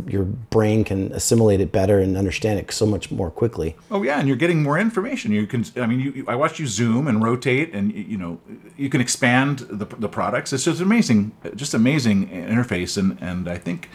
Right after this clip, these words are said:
Speaker 2: you know, if you're, if you're starting a business or you have a web presence and a product that you need to sell, this is, this is really where it's going. Uh,
Speaker 1: Well, I,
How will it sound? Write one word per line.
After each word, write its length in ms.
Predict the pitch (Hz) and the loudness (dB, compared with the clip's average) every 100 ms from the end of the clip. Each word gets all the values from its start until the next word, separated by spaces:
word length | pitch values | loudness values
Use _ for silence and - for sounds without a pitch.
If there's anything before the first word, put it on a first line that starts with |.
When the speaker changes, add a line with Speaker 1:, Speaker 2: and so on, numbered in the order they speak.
| - - | -14 -2
Speaker 2:
you 80 | 120 | 0
know, 60 | |
if 80 | - | 2
you're, 240 | 196 180 - - - - | 0 -2 -6 -20 -20 -8
if 0 | |
you're 100 | 202 | -4
starting 280 | - 196 143 | 2 2 4
a 40 | |
business 320 | 135 131 131 | 2 2 0
or 40 | 113 | 0
you 80 | |
have 80 | 117 | 0
a 40 | 98 | 2
web 240 | 101 87 | 0 0
presence 440 | 101 98 95 95 | -2 0 0 -2
and 80 | 87 | -4
a 20 | |
product 440 | 78 95 95 92 - | -2 0 0 -2 -4
that 100 | 85 | -2
you 60 | 98 | 0
need 100 | 87 | 0
to 60 | |
sell, 240 | - 101 95 | 2 2 4
this 180 | 120 | 2
is, 240 | 139 101 - | 0 -2 0
this 240 | 143 - | 0 2
is 160 | 110 90 | 2 4
really 220 | 95 82 | 2 2
where 160 | 80 80 | 0 -4
it's 160 | 76 | -6
going. 320 | - 82 82 - - - 82 | -6 -6 -8 -10 -20 -18 -14
Uh, 180 | 78 78 - - - - - | -10 -8 -8 -12 -12 -14 -10
Speaker 1:
Well, 360 | - 123 151 - | -2 0 0 0
I, 160 | 123 | -2